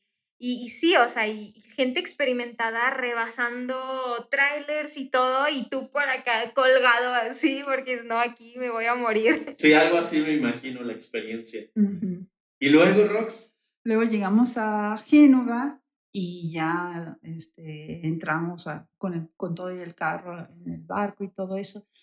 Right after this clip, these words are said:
Speaker 3: Lo que yo no sabía era qué tanto iba a durar el viaje. En realidad era de veinticuatro horas, se tardó de cruzar el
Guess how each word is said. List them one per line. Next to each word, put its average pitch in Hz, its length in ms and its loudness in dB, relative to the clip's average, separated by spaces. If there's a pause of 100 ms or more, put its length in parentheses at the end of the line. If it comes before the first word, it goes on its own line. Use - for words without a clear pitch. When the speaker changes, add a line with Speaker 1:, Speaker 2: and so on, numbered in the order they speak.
(160)
Speaker 3:
Lo 220 140 2
que 233 80 0
yo 220 140 0
no 262 80 2
sabía 302 520 0
era 214 320 0
qué 233 140 0
tanto 220 300 -2
iba 226 140 0
a - 20 -2
durar 190 300 -2
el 196 100 -10
viaje. 196 520 -4 (320)
En 175 160 -10
realidad 190 400 -2
era 214 220 2
de 190 340 2
veinticuatro 226 880 0
horas, 202 420 2
se 180 100 -10
tardó 180 520 -8
de 180 200 -6
cruzar 180 400 -12
el 190 320 -8